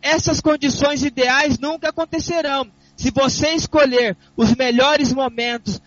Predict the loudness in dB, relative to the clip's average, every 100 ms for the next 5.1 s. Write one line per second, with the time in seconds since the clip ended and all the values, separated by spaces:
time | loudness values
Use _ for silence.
0 | _ -2 0 0 0 2 0 0 0 0
1 | -4 -4 -4 -4 -4 -4 _ -2 0 0
2 | 0 0 0 -4 -6 -4 -4 -4 -6 -6
3 | -6 -4 -4 -4 -8 -2 0 0 -2 _
4 | _ -10 -4 -2 2 2 2 -2 0 0